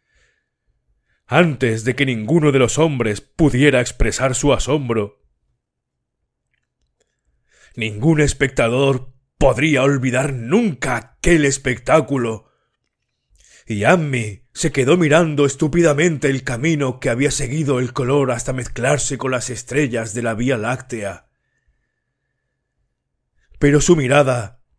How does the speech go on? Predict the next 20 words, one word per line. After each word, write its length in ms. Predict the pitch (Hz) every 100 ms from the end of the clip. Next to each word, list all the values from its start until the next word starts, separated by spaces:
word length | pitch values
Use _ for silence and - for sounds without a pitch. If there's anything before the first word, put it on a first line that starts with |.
| _ _ _ _
fue 280 | - 131 131
atraída 480 | 139 143 143 165 147
inmediatamente 840 | 139 127 151 156 143 175 139 135
hacia 240 | 127 127 127
la 140 | 117
tierra 480 | 113 147 123 117 120
por 160 | 139
el 80 | 131
estrépito 720 | 127 - 131 156 131 123 120
que 80 | 127
acababa 480 | 127 127 120 143 135
de 120 | 127
producirse 760 | - 143 139 - 165 - 127 117
en 80 |
el 160 | 117 107
valle. 500 | 127 139 110 101 - _ _ _ _ _ _ _ _ _ _ _ _ _ _ _ _ _
Había 360 | 80 87 123 120
sido 360 | - 143 120 123
un 180 | 160
estrépito, 880 | 151 139 117 123 123 110 104 92 _